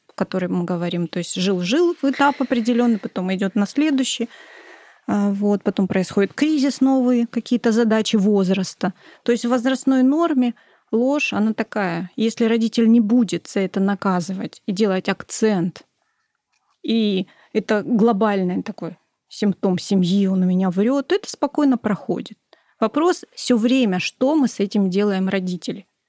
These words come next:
Желательно всё-таки каждому родителю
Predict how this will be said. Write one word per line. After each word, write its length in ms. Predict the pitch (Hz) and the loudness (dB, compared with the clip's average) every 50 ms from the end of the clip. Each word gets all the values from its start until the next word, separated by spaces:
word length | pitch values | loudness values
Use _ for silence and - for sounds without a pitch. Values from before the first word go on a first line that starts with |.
| _ _ _ _ - - | _ _ _ _ -6 -2
Желательно 480 | 233 240 311 330 302 269 - 254 220 214 | 0 2 2 2 0 0 0 0 0 0
всё-таки 340 | 214 - 208 - 220 - 240 | -2 -6 -8 -8 -8 -8 -6
каждому 420 | - 254 233 208 202 220 220 220 | -2 -2 -2 0 0 0 0 0
родителю 540 | 220 220 226 269 370 - - 262 214 196 185 | 0 0 0 -2 -2 -2 -2 -2 -2 -2 -4